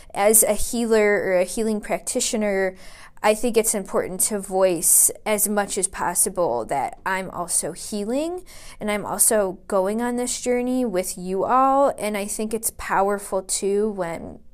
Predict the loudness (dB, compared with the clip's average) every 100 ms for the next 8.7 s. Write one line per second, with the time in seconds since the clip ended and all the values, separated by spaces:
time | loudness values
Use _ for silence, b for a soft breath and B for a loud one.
0 | -20 -20 -20 -20 -20 -12 -6 -2 -2 -4
1 | -8 -4 0 2 0 0 0 0 0 -2
2 | -2 -2 0 0 2 2 2 -4 -4 -2
3 | 2 2 0 -4 -4 -6 -6 -2 0 0
4 | -2 B B B B 6 6 2 0 4
5 | 4 4 0 -2 0 2 2 2 4 2
6 | 4 0 -2 -4 -6 -8 -16 -20 -16 -6
7 | -4 -4 -6 -8 -4 0 0 0 -2 -2
8 | -2 0 2 2 0 -4 -10